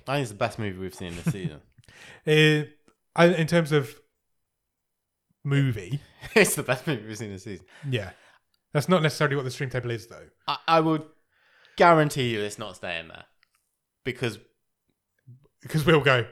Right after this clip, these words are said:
Speaker 2: "Yeah, let's just get it off number one."
Speaker 1: <laughs> No, no.
Speaker 2: <laughs>
Speaker 1: Because it's not enjoyable enough to be the best movie this season.
Speaker 2: No. That would be my argument against putting it at the top, I think. Because the one thing we always do is,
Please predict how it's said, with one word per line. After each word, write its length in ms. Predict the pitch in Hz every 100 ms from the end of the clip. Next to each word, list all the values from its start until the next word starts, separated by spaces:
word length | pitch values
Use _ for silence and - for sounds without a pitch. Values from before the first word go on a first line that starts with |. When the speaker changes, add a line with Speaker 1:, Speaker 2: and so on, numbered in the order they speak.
| - _ _ -
Speaker 2:
"Yeah, 160 | 95
let's 200 | 101 104
just 140 | - -
get 120 | 95
it 60 |
off 120 | 92 -
number 180 | - -
one." 80 | -
Speaker 1:
<laughs> 60 |
No, 420 | 247 220 127 185 151
no. 200 | 208 190 -
Speaker 2:
<laughs> 160 | 240 214
Speaker 1:
Because 360 | 202 208 190 - _ _ _ _ _ _ _ _ _ _ _ _ _ _ _ _ _ _ _ -
it's 180 | 170 -
not 180 | 220 180
enjoyable 520 | 160 190 185 143 127
enough 220 | 113 110 -
to 80 |
be 80 | 117
the 100 | 107
best 220 | 107 -
movie 240 | 110 98 90
this 220 | 87 -
season. 240 | 92 - - 123
Speaker 2:
No. 180 | 98 85 _ _ _ _ _ _ 170
That 120 | 151
would 120 | 143
be 80 | 151
my 160 | 143
argument 280 | 135 127 120
against 300 | 117 117 110
putting 180 | 127 110
it 60 | 104
at 100 | 101
the 60 |
top, 300 | - 117 -
I 40 | 101
think. 280 | 120 117 - _ _ _ _ _ -
Because 420 | - 110 101 - - _ _ _ _ _ _ _ _ _ _ _ _ _ _ _ _ _ _ _ _ 131 - 104 120 - _
the 80 | 131
one 240 | 135 170
thing 180 | 165 151
we 120 | 139 135
always 320 | 147 143 -
do 100 | 131
is, 440 | 107 95 104 -